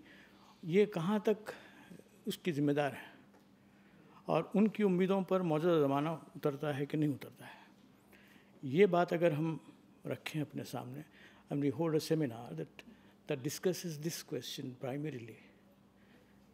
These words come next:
कि मौलाना आज़ाद views and ideas and the contemporary situation, how it has come about, then only perhaps,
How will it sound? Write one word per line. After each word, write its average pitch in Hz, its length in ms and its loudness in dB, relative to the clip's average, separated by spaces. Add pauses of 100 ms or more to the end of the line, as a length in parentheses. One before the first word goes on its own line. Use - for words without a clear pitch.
(300)
कि 139 180 -4 (520)
मौलाना 151 300 0
आज़ाद 151 400 0 (640)
views 135 520 2 (420)
and 135 120 0
ideas 151 600 -2 (1000)
and 170 320 0 (240)
the 160 100 -4
contemporary 143 640 0
situation, 131 560 -10 (580)
how 165 120 0
it 156 100 -6
has 151 160 -6
come - 140 -4
about, - 240 -12 (500)
then 175 200 8
only 175 240 6
perhaps, 151 420 2